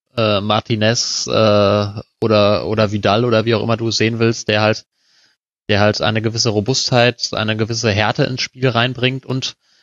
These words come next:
gleichzeitig fehlt dir in der aktuellen Phase tatsächlich auch jemand, der, der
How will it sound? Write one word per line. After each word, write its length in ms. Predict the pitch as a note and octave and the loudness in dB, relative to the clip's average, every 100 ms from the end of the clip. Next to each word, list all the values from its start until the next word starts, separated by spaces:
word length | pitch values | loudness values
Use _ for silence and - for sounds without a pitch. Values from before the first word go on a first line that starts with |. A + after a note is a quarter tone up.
| _ | _
gleichzeitig 460 | - A#2 C#3 B2+ A#2+ | -2 0 0 -2 -4
fehlt 300 | - C#3 C3 | -4 -2 0
dir 120 | C#3 | 0
in 80 | B2+ | 0
der 100 | A#2+ | 0
aktuellen 340 | - - A2+ | -2 -2 -2
Phase 300 | B2 A2+ B2 B2+ | 0 -2 -2 -2
tatsächlich 360 | A#2 A#2+ C3 | -2 -2 -2
auch 120 | B2+ | -2
jemand, 420 | B2 A#2 B2 B2+ A#2 | -2 -2 -4 -4 0
der, 360 | A2 A2+ A#2 - _ _ _ _ _ _ _ _ _ _ A2 | 2 0 -2 -12 _ _ _ _ _ _ _ _ _ _ 0
der 440 | G#2+ G#2+ G#2+ - | 2 2 0 -6